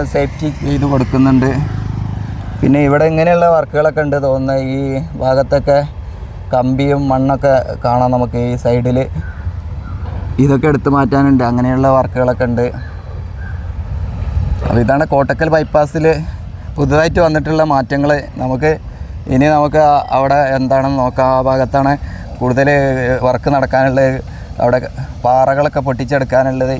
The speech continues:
ഇനി എത്ര ഉണ്ടെന്ന് നമുക്ക് അവിടെ പോയി നോക്കാം, അടുത്ത് പോയി നോക്കാം. ഇവിടെ ഒരു വലിയൊരു കാഴ്ച കാണാം. ഇത് നമ്മുടെ കോട്ടക്കൽ bypass-ിൽ ഇത്രയും താഴ്ച വന്നിട്ട് ഇവിടെ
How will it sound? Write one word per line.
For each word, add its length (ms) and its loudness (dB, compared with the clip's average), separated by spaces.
ഇനി 140 0
എത്ര 240 2
ഉണ്ടെന്ന് 380 2
നമുക്ക് 260 0
അവിടെ 220 2
പോയി 220 4
നോക്കാം, 220 0
അടുത്ത് 240 0
പോയി 180 4
നോക്കാം. 240 -2
ഇവിടെ 200 -2
ഒരു 140 2
വലിയൊരു 440 2
കാഴ്ച 280 2
കാണാം. 320 4
ഇത് 160 4
നമ്മുടെ 320 4
കോട്ടക്കൽ 440 0
bypass-ിൽ 580 2
ഇത്രയും 460 0
താഴ്ച 380 2
വന്നിട്ട് 400 2
ഇവിടെ 240 2